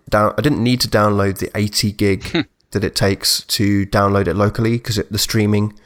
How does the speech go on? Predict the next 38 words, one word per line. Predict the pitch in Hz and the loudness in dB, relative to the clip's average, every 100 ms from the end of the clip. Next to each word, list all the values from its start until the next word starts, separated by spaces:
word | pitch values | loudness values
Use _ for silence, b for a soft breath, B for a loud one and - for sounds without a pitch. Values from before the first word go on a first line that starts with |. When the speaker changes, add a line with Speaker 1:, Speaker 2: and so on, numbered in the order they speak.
| b b b | b b b
Speaker 1:
on | 113 110 | -2 0
second | - 104 107 | 2 2 0
try | 101 104 107 | 2 2 2
was | 110 113 | 2 2
working. | 110 - 139 | 0 0 -2
Speaker 2:
Right. | 139 123 113 b b b b - | -2 -4 -4 b b b b -4
Speaker 1:
Um, | 92 92 95 - | 0 0 -2 0
and | 104 | 2
that | 95 | 2
looks | 92 | 0
fine. | - 95 95 92 92 - | -2 0 0 0 -4 -4
But | 85 | -2
yeah, | 98 85 | 0 0
if | - 104 | 0 0
you | 107 | 2
wanted, | 113 104 - - | 2 0 -2 -2
if | 104 - | -2 0
you | 113 | 0
couldn't | - - 120 120 - - - | 0 0 0 0 -6 -10 -8
stream | - - 117 117 101 | -4 -2 0 2 0
it, | 95 _ _ - | -2 _ _ -6
you | 104 | -2
would | 101 | 0
have | 101 | 0
to | 98 | 0
download | 104 101 101 98 | 0 2 2 2
a | 98 98 _ 107 | 0 -4 _ -2
eighty | 104 - 101 98 | -2 0 0 0
to | - 104 | -2 0
ninety | 101 95 98 95 | 2 0 -2 -4
gig | - 95 - | 0 0 -2
file | - 98 95 92 92 b b b b | 0 2 2 0 -2 b b b b
of | 101 101 | -2 2
all | 104 | 4
of | 98 | 4
the | 98 | 2
episodes, | - - 98 92 92 | 2 2 2 2 0
because | - - 104 95 - | -6 -4 -2 0 -4